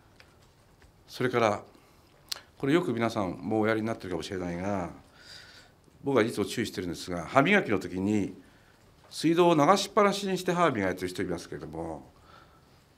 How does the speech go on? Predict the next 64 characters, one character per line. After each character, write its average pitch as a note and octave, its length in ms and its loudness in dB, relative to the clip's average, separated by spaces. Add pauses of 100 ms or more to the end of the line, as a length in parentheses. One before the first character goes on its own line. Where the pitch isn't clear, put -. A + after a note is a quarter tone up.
(260)
ち - 100 -6
ゃ D3 60 4
ん C#3 100 -2
と D3+ 380 2
う C3 80 0
が C#3+ 160 6
い C#3+ 40 4
の C#3 100 2
コ C#3 120 -2
ッ - 20 -2
プ B2+ 160 -6
に G2+ 80 -2
水 G#2+ 320 0
を B2+ 40 4
入 A#2+ 100 2
れ C#3 120 0
て、 B2+ 400 2 (160)
そ - 240 -10
し F3+ 100 -8
て G3+ 340 4
磨 A#2 300 0
い A2 120 -4
て F3+ 360 4 (1700)
や A2+ 140 4
る F#2 80 2
と、 G2 320 -4 (520)
一 E3+ 120 2
分 C3 240 2
歯 A#2 160 4
を - 20 4
磨 G2 160 2
い F#2+ 60 2
た F#2+ 80 -4
ら F2+ 80 -2
ま F#2+ 80 -4
た A#2+ 100 2
十 A2 160 0
二 B2 80 0
リ B2+ 60 0
ッ B2 60 -10
ト G2 100 -4
ル E2+ 40 -2
出 G#2+ 120 0
て G#2+ 80 -2
っ - 20 0
ち - 100 -8
ゃ F2+ 60 -6
い - 20 -6
ま E2+ 80 -6
す - 80 -10
か E2+ 80 -8
ら E2 60 -8
ね、 A2 100 -6
流 A#2 60 -4 (160)
し、 - 60 -14 (180)
流 G2 180 -4
し - 100 -10
っ - 40 -16
ぱ - 80 -6
な F2+ 60 -6
し F2+ 80 -12
の F2+ 60 -10
人 F2 200 -14
は。 D2 160 -10